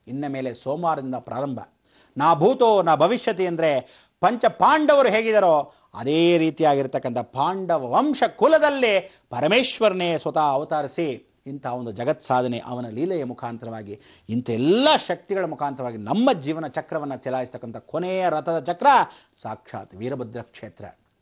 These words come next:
ಯಾವುದು ಎತ್ತ ಅಂತ ತಿಳ್ಕೊಬೇಕಾದ್ರೆ ಅಂಥ ಒಂದು ಜಗತ್ತಿನ ಹೊನ್ನು ಎಂಥ ಒಂದು ಅಂದ್ರೆ, ಇಡೀ ಜಗತ್ತಲ್ಲಿ ಎಷ್ಟೊಂದು ದೊಡ್ಡ ಹೊನ್ನಿದೆಯಾ? ಹೌದು, ಆ ಹೊನ್ನು ಯಾವುದು? ಒಂದು ಪುಟ್ಟ ಹಳ್ಳಿಯಲ್ಲಿ,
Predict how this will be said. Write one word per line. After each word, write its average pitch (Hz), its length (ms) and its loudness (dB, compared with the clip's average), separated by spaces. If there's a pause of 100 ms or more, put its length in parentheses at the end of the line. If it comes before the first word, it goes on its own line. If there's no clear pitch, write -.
(120)
ಯಾವುದು 151 460 4
ಎತ್ತ 160 280 -2
ಅಂತ 143 200 0
ತಿಳ್ಕೊಬೇಕಾದ್ರೆ 156 920 -4 (260)
ಅಂಥ 139 300 -10
ಒಂದು 127 420 -6
ಜಗತ್ತಿನ 180 600 -2 (640)
ಹೊನ್ನು 196 640 -2 (100)
ಎಂಥ 147 320 -12
ಒಂದು 170 460 -6
ಅಂದ್ರೆ, 120 400 -10 (360)
ಇಡೀ 139 340 2
ಜಗತ್ತಲ್ಲಿ 160 640 -4
ಎಷ್ಟೊಂದು 147 380 -12
ದೊಡ್ಡ 120 220 -10
ಹೊನ್ನಿದೆಯಾ? 107 680 -10 (240)
ಹೌದು, 117 460 -6 (100)
ಆ 113 120 -10
ಹೊನ್ನು 135 380 -10
ಯಾವುದು? 151 580 0 (180)
ಒಂದು 254 140 4
ಪುಟ್ಟ - 360 2
ಹಳ್ಳಿಯಲ್ಲಿ, 233 680 2